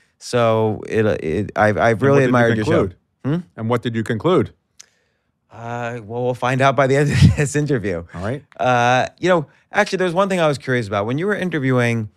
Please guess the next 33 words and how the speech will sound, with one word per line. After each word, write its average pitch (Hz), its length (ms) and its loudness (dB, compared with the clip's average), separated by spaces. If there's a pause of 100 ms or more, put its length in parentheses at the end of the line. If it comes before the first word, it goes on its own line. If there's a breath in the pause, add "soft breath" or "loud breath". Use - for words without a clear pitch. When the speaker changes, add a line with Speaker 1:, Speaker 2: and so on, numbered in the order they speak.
(420)
Speaker 1:
Barry 117 420 0
Diller, 101 380 0
you 113 220 -6
ask, 117 520 -2 (400)
why, 147 240 -2 (320)
you 165 80 -2
asked 180 160 2
something 165 200 -2
to 143 80 -8
the 135 100 -2
effect 123 340 -2
of, 110 260 0 (140)
"How 147 120 -4
do 180 80 0
you 160 60 0
get 156 140 0
to 113 60 -12
be, 127 160 0
go 120 260 -2
from 117 140 -4
the 110 60 0
mailroom 107 420 2
to 107 60 -4
the 107 80 -4
C 104 260 -4
E 92 40 -2
O?" 85 80 -4
'Cause 107 100 -10
Speaker 2:
Right. 117 60 -6
Speaker 1:
you 165 80 2
always 196 240 4
hear 147 180 2
about, 107 380 0